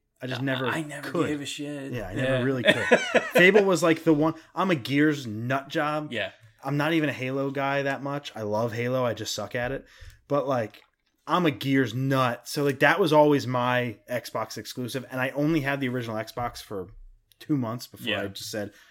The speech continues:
Speaker 1: "What am I doing with this giant ass thing? Let me just go get my GameCube back." Uh, so, like, I never really could get into Fable. And I'm the dude who, if I'm gonna play a franchise, I'm gonna start from the beginning.
Speaker 2: Yeah.
Speaker 1: And I just didn't have the Xbox, so I couldn't play Fable one.
Speaker 2: Yeah.
Speaker 1: So I just really couldn't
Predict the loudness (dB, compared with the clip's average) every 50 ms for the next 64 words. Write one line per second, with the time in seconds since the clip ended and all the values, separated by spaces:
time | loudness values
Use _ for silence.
0 | _ _ _ -4 -2 -2 -2 -2 -2 -2 -2 -2 -4 -4 -6 -8 -8 -6 -6 -4
1 | -4 -4 -4 -4 -6 -8 -8 -10 -10 -10 -8 -8 -6 -6 -6 -8 -8 -10 -12 -10
2 | -10 -8 -8 -8 -10 -10 -10 -10 -10 -10 -10 -10 -10 -10 -8 -8 -8 -8 -10 -12
3 | _ -20 -20 -20 -20 -20 _ _ -6 -2 -2 -2 -2 -2 -4 -2 2 4 4 6
4 | 4 4 2 0 2 4 4 4 6 6 4 4 6 6 4 4 2 0 -4 -4
5 | -2 -2 -2 -2 -2 -6 -6 -4 -4 -2 -2 -2 -2 -2 -2 0 0 0 0 0
6 | 0 0 0 0 0 0 0 -2 -2 -4 -4 -4 -4 -4 -4 -4 -4 -4 -4 -4
7 | -4 -6 -6 -6 -4 -4 -6 -6 -6 -8 -10 -12 -12 -10 -10 -10 -10 -10 -12 -12
8 | -12 -10 -10 -8 -8 -8 -10 -12 _ _ _ _ -10 -10 -10 -10 -12 _ _ -12
9 | -8 -6 -6 -6 -8 -8 -8 -8 -8 -8 -8 -10 -10 -8 -6 -6 -8 -8 -8 -8
10 | -8 -8 -8 -8 -10 -12 -12 -12 -10 -10 -12 -10 -12 -12 -14 -12 -12 -12 -12 -12
11 | -12 -12 -12 -12 -12 -14 -14 _ -8 -6 -6 -4 -2 0 0 0 0 0 2 2
12 | 2 2 0 -2 -8 -8 -8 -8 -8 -8 -12 -16 -20